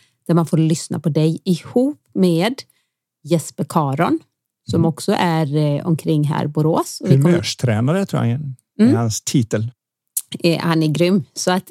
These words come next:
Speaker 1: det, det här blir en jättebra helg. Vi kommer också att servera riktigt bra hälsosam mat. Ehm, både växtbaserad men också animalisk. Man kan, man kan välja mellan hur man vill äta. Eh, men på Två Skyttlar där jag har haft mitt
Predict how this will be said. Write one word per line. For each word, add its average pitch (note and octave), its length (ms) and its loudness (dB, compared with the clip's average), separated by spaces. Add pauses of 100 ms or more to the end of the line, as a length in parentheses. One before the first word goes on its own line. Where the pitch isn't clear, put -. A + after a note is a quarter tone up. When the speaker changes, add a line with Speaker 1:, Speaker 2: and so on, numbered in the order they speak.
Speaker 1:
det, F#3+ 120 0
det F#3 200 -2
här G3+ 120 0
blir F#3 180 2
en E3 100 2
jättebra E3 560 -2
helg. D#3+ 220 2
Vi D#3 100 0
kommer E3+ 200 0
också D#3+ 240 -2
att D3+ 80 0
servera D3 420 0
riktigt D#3+ 480 -2
bra D3 260 0
hälsosam D3+ 840 0
mat. A#3+ 540 0 (360)
Ehm, D3+ 680 -2 (480)
både E3 260 4
växtbaserad G3 840 0
men A3 160 -2
också F3 240 -2
animalisk. D3+ 680 0
Man D#3+ 140 -2
kan, D3 260 -4
man D#3+ 140 0
kan D#3+ 120 0
välja D3+ 340 0 (400)
mellan - 200 -6
hur G3+ 120 -6
man A1 120 -4
vill - 120 -2
äta. - 320 -2 (480)
Eh, G3 180 2
men A3+ 140 2
på A3 320 0
Två E3+ 240 -2
Skyttlar F3+ 420 -2
där F3 100 0
jag D#3+ 120 0
har E3+ 80 0
haft E3+ 240 -4
mitt E3 180 -4